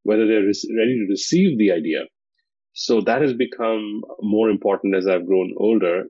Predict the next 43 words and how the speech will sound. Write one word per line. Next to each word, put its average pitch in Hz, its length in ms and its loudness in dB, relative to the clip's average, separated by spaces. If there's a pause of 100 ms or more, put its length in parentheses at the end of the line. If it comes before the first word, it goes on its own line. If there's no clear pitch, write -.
(120)
to 113 80 -4
see 143 220 2
that, - 160 0 (240)
hey, 127 300 0
it's, - 200 -8
it's - 180 -2
an 117 100 2
act 107 200 -2
of - 160 -6
caring 92 380 0 (560)
to, 104 240 0
to 120 60 2
listen 107 540 2 (280)
to - 60 2
the 98 120 -2
space - 640 -2 (340)
before 104 280 2
you 95 100 0
speak. - 300 -8 (1080)
So 110 180 -2
that's, 120 340 -2
uh, 98 140 2 (100)
that's 120 240 -2
something, 101 380 0
but 104 120 0
that 123 120 2
definitely 131 500 2
is, 120 220 2
uh, 101 320 0 (120)
is 110 220 -2
one 110 260 -2
of 110 100 -2
the, 110 480 -2 (1080)
<laughs> 110 40 0
um, 104 380 0 (540)
one 127 300 0
of 123 80 4
the 117 140 4
edges 127 380 2
I 113 160 2
have 107 280 -2
in 101 160 -4
my, 98 100 -8